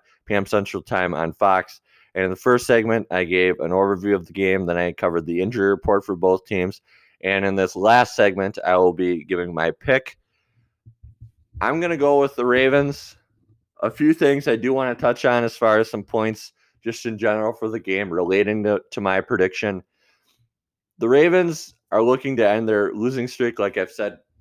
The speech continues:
before, they are on a losing streak, and they need to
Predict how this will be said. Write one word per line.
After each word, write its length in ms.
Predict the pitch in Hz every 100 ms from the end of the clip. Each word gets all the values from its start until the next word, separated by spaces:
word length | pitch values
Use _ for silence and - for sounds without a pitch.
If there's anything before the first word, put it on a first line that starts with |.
| _
before, 440 | 104 - 127 127
they 200 | 107 101
are 220 | 92 95 95
on 160 | 95
a 60 | 92
losing 340 | 104 117 113
streak, 440 | 104 113 113 104 _ _ _ _ _ _ -
and 580 | 98 95 92 92 87 - - - _ _ _ _ _
they 160 | 98 104
need 320 | 107 107 -
to 420 | 120 98 95